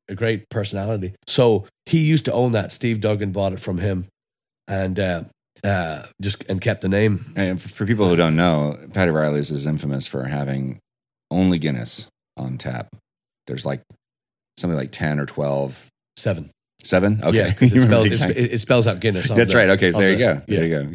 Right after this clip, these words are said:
Speaker 2: Okay.
Speaker 1: Yeah, and the stories, the stories that you will hear from that bar, i-, if,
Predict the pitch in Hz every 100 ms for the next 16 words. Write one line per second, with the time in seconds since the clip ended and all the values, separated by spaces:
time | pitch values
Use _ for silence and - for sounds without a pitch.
0 | 78 71 - _ _ _ - 98 90 113
1 | 120 - 139 147 135 104 92 - 107 104
2 | - 123 127 123 101 92 95 104 101 98
3 | 127 131 104 110 101 90 87 98 92 80
4 | _ _ _ _ _ 107 - 107 -